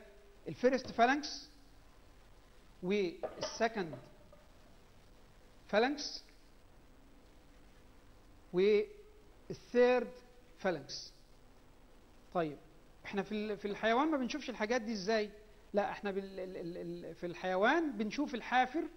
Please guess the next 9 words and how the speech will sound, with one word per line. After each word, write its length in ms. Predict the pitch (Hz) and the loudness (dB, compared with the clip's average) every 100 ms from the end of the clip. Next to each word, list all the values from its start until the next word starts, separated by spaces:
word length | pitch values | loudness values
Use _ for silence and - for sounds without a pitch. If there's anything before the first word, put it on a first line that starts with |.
| - - - - - - - - - | -18 -20 -20 -20 -20 -20 -20 -6 4
والعظام 720 | 220 233 220 196 190 262 262 | 6 6 4 2 6 6 6
دي 100 | 254 | 2
بتبقى 420 | 240 226 226 220 220 - - - - 208 | 0 0 2 0 0 -14 -20 -20 -6 0
كلها 500 | 196 226 220 220 - - | 4 6 4 2 -6 -6
معظمها 420 | 185 175 220 202 | -2 4 6 6
ايه؟ 220 | 196 202 214 | 4 4 2
مختفي 580 | 196 175 220 220 233 | -2 -2 2 2 2
بالاوتار 1040 | 214 214 214 190 180 185 175 165 202 202 202 | 0 2 2 0 -6 -2 -2 4 8 8 8
وبالجلد. 880 | 185 180 190 190 165 165 165 131 | 4 2 0 -2 -4 0 2 0